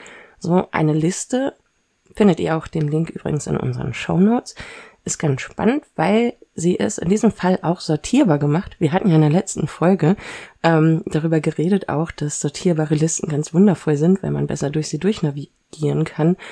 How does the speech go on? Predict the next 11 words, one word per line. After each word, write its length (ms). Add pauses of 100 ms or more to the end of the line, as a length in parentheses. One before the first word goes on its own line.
(240)
und 180
auch 320
gezielter 680
an 140
Informationen 640
rankommen 520
kann, 260
die 100
gerade 260
gefragt 540
sind 280